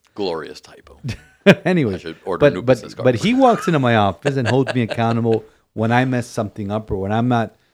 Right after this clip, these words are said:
Speaker 2: you know, on task with something. Centennial
Speaker 1: Rarely,
Speaker 2: campaign.
Speaker 1: rarely, rarely happens.
Speaker 2: Ah, you're too kind, you know. <laughs> And, uh, I know your wife holds you accountable, and, and
Speaker 1: Absolutely.
Speaker 2: your wife holds me <laughs> accountable sometimes. Um,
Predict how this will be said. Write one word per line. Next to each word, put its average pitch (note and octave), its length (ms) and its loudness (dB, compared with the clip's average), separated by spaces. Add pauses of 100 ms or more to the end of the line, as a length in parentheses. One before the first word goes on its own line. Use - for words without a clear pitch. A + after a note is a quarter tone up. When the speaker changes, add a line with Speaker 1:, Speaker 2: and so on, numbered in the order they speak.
(120)
Speaker 2:
you A2+ 120 -8
know, A2 60 0
on G#2+ 160 -2
task G#2+ 380 -2
with G#2 80 -6
something. F#2 540 -12
Centennial F#2+ 260 -6
Speaker 1:
Rarely, F2 220 2
Speaker 2:
campaign. F#2+ 300 -4
Speaker 1:
rarely, D2 320 -4 (340)
rarely F2 280 -4
happens. - 540 -20
Speaker 2:
Ah, D#2+ 600 -12 (520)
you're G#2+ 120 -10
too F#2+ 240 -14
kind, E2 400 -18 (1120)
you A2+ 140 -4
know. - 160 -2 (360)
<laughs> - 420 -10
And, C3 360 -2
uh, B2 280 4 (1000)
I C3 80 4
know C3 120 6
your B2 200 8
wife F3+ 280 6
holds G2 220 -8
you F#2 100 -12
accountable, E2 480 -14 (600)
and, G2 120 -2
and - 80 -
Speaker 1:
Absolutely. A#2+ 200 0
Speaker 2:
your B2 120 6
wife C3+ 160 10
holds B2+ 220 0
me B2 140 2
<laughs> C#3+ 80 2
accountable G#2 520 -8
sometimes. F#2+ 580 -14 (580)
Um, G2+ 540 0